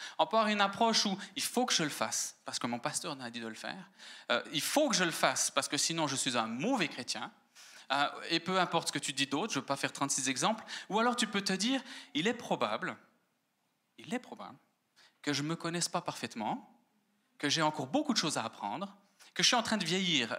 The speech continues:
mais que j'ai encore bien beaucoup de choses à apprendre pour grandir. Et il est très probable que si j'applique ce que la Bible me dit, sans pression, sans condamnation, sans culpabilité,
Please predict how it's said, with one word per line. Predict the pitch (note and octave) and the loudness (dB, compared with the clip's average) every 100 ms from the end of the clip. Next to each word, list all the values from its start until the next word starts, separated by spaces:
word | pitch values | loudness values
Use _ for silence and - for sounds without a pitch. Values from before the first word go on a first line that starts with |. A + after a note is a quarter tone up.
| - | -6
mais | C#3 F3+ | -2 -2
que | F3 C#3 | 0 0
j'ai | B2 | 0
encore | A#2+ B2 A#2+ | 0 -4 -6
bien | A#2 A#3 G3+ | -2 0 0
beaucoup | D#3 D#3+ F3 | -2 -6 -4
de | |
choses | - D3 | -2 -2
à | |
apprendre | C3+ B2+ | -2 -4
pour | - A#2 | -8 -8
grandir. | B2+ A#2+ D3 B2+ A#2 G3 C4 - _ _ _ C3+ - - - - | -6 2 2 2 0 -2 -4 -10 _ _ _ -20 -20 -8 -6 2
Et | D3 | 2
il | F3+ | 4
est | G3 G3 | 0 -2
très | - - B3 | -2 2 2
probable | B3 - F3 D3+ A#2 A2 - - | 2 0 2 2 2 -2 -8 -4
que | F3+ | 0
si | - G#3 | 4 4
j'applique | F3+ G3+ - A3+ B3+ - | 4 4 2 0 2 2
ce | - | 2
que | E3 | 2
la | C3+ | 2
Bible | B2 A#3 F#3+ E3+ | 2 0 2 2
me | E3+ | 2
dit, | D3+ B2+ A2+ - - - - | 2 0 -2 -12 -20 -8 0
sans | - A#3 A#3 | 4 6 4
pression, | A3 G3+ - D#3+ G2+ | 4 4 4 2 0
sans | - - G#3 | 2 4 4
condamnation, | G3+ F#3 F3 E3+ D#3 B2+ A#2 | 4 2 4 4 2 0 0
sans | - E3 | 0 0
culpabilité, | - G3+ F#3 F3 C#3+ C3 - E3 | 2 2 2 2 0 0 2 2